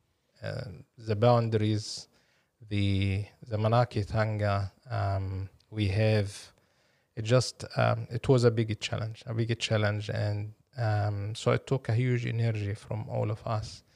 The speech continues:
to stay, uh, professional. So people understand that we not a community, um, people.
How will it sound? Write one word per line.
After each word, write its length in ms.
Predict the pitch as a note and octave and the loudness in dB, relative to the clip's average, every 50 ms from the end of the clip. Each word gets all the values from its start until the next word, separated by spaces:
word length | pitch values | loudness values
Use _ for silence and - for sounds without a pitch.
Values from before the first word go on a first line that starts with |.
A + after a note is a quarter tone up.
| _ _ _ _ _ _ _ _ _ | _ _ _ _ _ _ _ _ _
to 100 | - A2+ | -6 -4
stay, 720 | - - - - - A#2 A2 G#2+ G#2+ G#2+ G#2 G#2 G#2+ - - _ _ _ _ _ _ - - | -4 -4 -4 0 2 4 4 6 4 4 2 0 -2 -6 -10 _ _ _ _ _ _ -12 -8
uh, 280 | A2 G#2+ G#2 G2+ G#2+ G#2 G#2 - _ _ B2+ A#2 | -6 -4 -4 -4 -4 -8 -10 -14 _ _ -10 -4
professional. 720 | A2 G#2+ G#2 - - A2 G2+ - - G2+ G2+ G2+ G2 G2 G#2+ - _ _ _ _ _ _ _ _ _ _ | -2 -2 -2 0 0 -2 -2 -2 -4 -4 -4 -4 -4 -4 -6 -8 _ _ _ _ _ _ _ _ _ _
So 240 | - - A2+ G#2+ G#2+ | -4 2 4 4 4
people 500 | G#2 G#2 A#2 A2+ A#2 A2 G#2 G#2+ A2 A2 | 4 2 2 2 2 2 0 0 0 2
understand 960 | A2 G#2+ G#2+ G#2 G#2 G2+ G#2+ - - - A2 G#2+ G2+ G2 G2+ G2+ G#2 G2+ G#2 - - _ _ _ _ | 0 0 2 0 0 -2 -2 -4 -4 0 2 2 2 2 2 0 -4 -6 -10 -14 -20 _ _ _ _
that 440 | - A2+ A2+ G#2+ G#2+ - - - - - | -10 -2 -2 0 0 0 -2 -4 -4 -2
we 260 | A2 A2 A2 G#2+ G#2 | 0 0 2 2 2
not 400 | G#2 G#2 G#2+ G#2+ - - - - - - | 2 2 0 0 0 -4 -14 -18 -14 -14
a 40 | - | -14
community, 840 | - - - G#2 G2+ G2+ G#2+ G#2 G#2 G2+ F#2+ - - - G2 F#2 F#2 - - _ _ _ _ _ _ _ _ _ _ _ _ _ _ _ _ _ - | -12 -6 -4 -2 0 2 2 2 2 0 -2 -2 -4 -4 -2 -4 -4 -6 -10 _ _ _ _ _ _ _ _ _ _ _ _ _ _ _ _ _ -8
um, 640 | - G#2 G2 G2 F#2+ F#2+ F#2 F#2+ F#2+ F#2 F#2 F#2+ F#2 F#2+ G2+ G#2 _ _ _ _ _ _ _ C3+ A#2+ | -4 -2 0 0 0 0 -2 -4 -4 -6 -8 -10 -12 -14 -18 -20 _ _ _ _ _ _ _ -14 -4
people. 340 | G#2+ A2+ A2+ G#2+ G2+ A#2+ D3+ | 0 2 2 2 2 0 -2